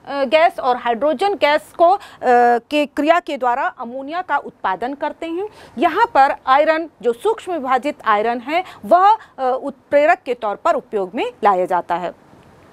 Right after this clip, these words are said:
इसी तरह से हम देखें, अ, जो, अ, अन्य उदाहरण है, उम, जैसे कि, अ, यहाँ पर बहुलीकरण, अ, पॉलीमराइजेशन, जो हम देखते हैं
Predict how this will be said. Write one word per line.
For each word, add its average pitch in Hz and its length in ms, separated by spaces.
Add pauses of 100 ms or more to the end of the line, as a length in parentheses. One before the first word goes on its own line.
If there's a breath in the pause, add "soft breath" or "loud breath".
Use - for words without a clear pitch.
(480 loud breath)
इसी 403 180
तरह 415 220
से 415 120
हम 392 180
देखें, 381 300
अ, 262 640
जो, 262 200
अ, 277 400
अन्य 339 140
उदाहरण 349 420
है, 370 140
उम, 254 800
जैसे 294 320
कि, 339 200
अ, 427 60 (1040)
यहाँ 285 240
पर 311 400
बहुलीकरण, 262 720
अ, 170 40 (460 soft breath)
पॉलीमराइजेशन, 285 1120 (400 soft breath)
जो 311 160
हम 330 180
देखते 285 280
हैं 349 120